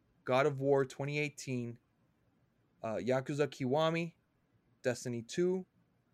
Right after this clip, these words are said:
Final Fantasy ten, Persona four Golden, Everhood, and Mario and Rabbids Sparks of Hope.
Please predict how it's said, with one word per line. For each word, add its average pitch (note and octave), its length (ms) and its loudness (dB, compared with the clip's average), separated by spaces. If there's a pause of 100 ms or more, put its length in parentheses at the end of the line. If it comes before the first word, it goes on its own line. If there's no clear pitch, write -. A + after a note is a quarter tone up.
(240)
Final A#2+ 260 -2
Fantasy B2 380 -4
ten, G3+ 460 0 (1080)
Persona C3 340 -4
four A#2+ 200 0
Golden, F3 520 4 (560)
Everhood, C#3 580 4 (640)
and A#2+ 120 -8
Mario D3 840 2
and C3+ 120 -4
Rabbids A#2 560 -2
Sparks - 380 -4
of A2+ 80 -4
Hope. G#2+ 240 -6